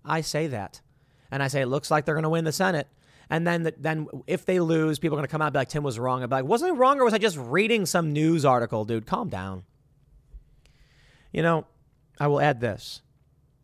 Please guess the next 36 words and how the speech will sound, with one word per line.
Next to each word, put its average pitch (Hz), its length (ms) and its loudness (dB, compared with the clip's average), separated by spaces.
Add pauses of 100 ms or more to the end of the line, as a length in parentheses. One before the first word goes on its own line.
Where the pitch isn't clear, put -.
(140)
Some 196 300 0
of 202 80 2
the 190 80 0
speculation 120 800 -4 (800)
that 127 100 -4
I 151 140 4
have 120 500 -2 (1200)
is 156 180 0
due 202 220 2
to 165 420 0
ongoing 180 580 0
security 165 460 -2
issues 123 260 -6
that 110 120 -4
we 135 140 -6
have 147 280 -4
here 120 220 -6
at 165 80 -8
Timcast 104 560 -10
that - 140 -6
aren't 107 160 -8
being 117 160 -8
addressed. 160 480 -8 (340)
And 143 140 -2
there's 151 180 0
a 139 60 0
lot 151 120 4
of 180 60 0
stuff - 180 -6
I 139 60 0
can't 135 240 -8
talk 160 240 -6
about. - 340 -12
For 175 120 -6
secu-, - 280 -10
like, 143 180 -4